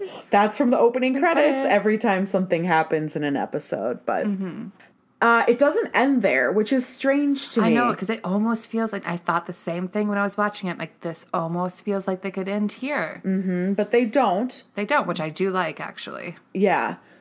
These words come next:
Speaker 1: So they end at Friday night dinner. They're arriving.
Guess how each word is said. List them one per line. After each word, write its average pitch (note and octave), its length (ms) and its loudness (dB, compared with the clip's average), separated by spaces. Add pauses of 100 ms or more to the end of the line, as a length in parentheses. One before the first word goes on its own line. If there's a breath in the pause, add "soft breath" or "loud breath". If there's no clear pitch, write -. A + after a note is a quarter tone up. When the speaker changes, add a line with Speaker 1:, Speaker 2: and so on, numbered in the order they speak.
Speaker 1:
So - 180 2
they A#3+ 200 4
end A3+ 260 0
at E4+ 160 0
Friday A#3+ 420 2
night C4 320 0
dinner. F3+ 560 0 (440)
They're G3 220 6
arriving. A3+ 760 2